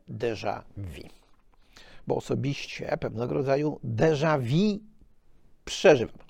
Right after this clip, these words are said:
Do złudzenia. To, co się dzieje teraz, przypomina mi to, co się działo dwadzieścia lat temu. Zgłosiłem się nawet w tym felietonie, że jakby co, to tym razem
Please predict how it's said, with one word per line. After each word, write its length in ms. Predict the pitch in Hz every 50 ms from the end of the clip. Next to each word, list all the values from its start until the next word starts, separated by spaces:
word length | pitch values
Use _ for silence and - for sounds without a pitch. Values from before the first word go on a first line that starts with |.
| - - - _ _ - _ - - - - _ _ _ - - - - - _ - - - - - - _ _ - - - -
Do 200 | - 120 143 131
złudzenia. 520 | 117 131 135 131 131 117 113 87 - - - - - - _ - _ _ _ -
To, 120 | - 120 -
co 100 | - 113
się 180 | - 147 160
dzieje 140 | 196 302 -
teraz, 380 | - 359 370 359 - - - - - - - - - - - _
przypomina 500 | - - - 381 285 226 220 202 180 160
mi 160 | 151 127 110
to, 300 | - - 160 160 156 156 - - - _ _ _ _ _
co 120 | - - -
się 160 | - 180 147
działo 400 | 143 143 131 127 120 117 117 117 - - _
dwadzieścia 720 | - - 143 135 165 151 160 139 113 113 110 - - - 101
lat 220 | 101 101 - - - - - - - - - - -
temu. 220 | 117 110 - - - - - 147
Zgłosiłem 580 | 143 139 135 131 120 117 - - 285 269 151 -
się 100 | - 123
nawet 120 | 117 -
w 40 | -
tym 220 | 123 120 113 104 - - - -
felietonie, 640 | - - - 131 117 110 120 - 254 277 269 202 - - - - - - - - - -
że 200 | 120 113 - 131
jakby 560 | 117 123 120 104 104 110 110 107 123 117 104 - - - - -
co, 640 | - - - - 339 359 302 160 156 185 285 427 - - - - - _ _ _ - - - -
to 140 | - 147 113
tym 300 | - - 202 226 247 214
razem 680 | 175 131 101 82 76 80 - - 147 180 214 247 277